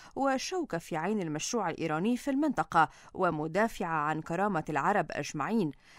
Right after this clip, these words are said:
لافتا إلى أن المجتمع الدولي مطالب اليوم أكثر من أي وقت مضى بالوقوف بحزم خلف المملكة في وجه إيران. كما أكد الوزير السابق اللواء أشرف ريفي أن الاستهداف الإيراني للسعودية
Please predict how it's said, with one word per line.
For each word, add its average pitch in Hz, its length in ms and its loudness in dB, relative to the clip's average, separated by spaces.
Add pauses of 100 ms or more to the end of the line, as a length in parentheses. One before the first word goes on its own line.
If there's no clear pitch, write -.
لافتا 208 500 0
إلى 151 240 -2
أن 180 180 0
المجتمع 156 680 -2
الدولي 165 540 -2 (240)
مطالب 320 540 2
اليوم 190 600 2
أكثر - 420 -2
من 151 200 -4
أي 170 240 -4
وقت 214 260 -2
مضى 269 400 6 (260)
بالوقوف 247 600 0
بحزم 262 680 2 (140)
خلف - 380 -6
المملكة 254 580 4 (180)
في 370 240 0
وجه 165 320 0
إيران. 139 380 0 (300)
كما 302 200 6
أكد 392 300 -2
الوزير 202 400 2
السابق 220 480 0
اللواء 160 320 2
أشرف - 340 -4
ريفي 196 320 -4
أن 170 100 -4
الاستهداف 160 640 -2
الإيراني 165 420 -2
للسعودية 180 760 0